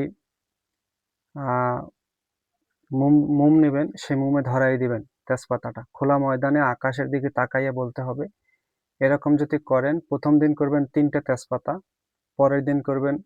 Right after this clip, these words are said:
পাঁচটা, পরের দিন করবেন সাতটা, এর পরের দিন করবেন দশটা, এর পরের দিন এরকম একুশটা পর্যন্ত করবেন।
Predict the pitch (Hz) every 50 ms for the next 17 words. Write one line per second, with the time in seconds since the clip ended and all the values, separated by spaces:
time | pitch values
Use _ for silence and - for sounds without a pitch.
0 | _ _ _ _ 135 139 139 - - - - 123 127 190 - _ _ _ _ _
1 | _ - 135 139 143 139 135 139 143 143 - 135 135 139 143 143 127 - - -
2 | 135 - _ _ - 117 123 160 - _ _ _ _ _ _ _ _ _ _ 135
3 | 127 - - 135 135 135 135 139 143 143 143 - 139 135 139 135 131 127 127 135
4 | 135 - - - - 117 117 151 _ _ _ _ 131 131 - - 135 135 135 139
5 | 131 135 139 - 143 135 151 147 - 151 151 143 151 151 - 170 - - - 160
6 | 147 151 139 143 139 135 - 135 - - 139 135 131 143 160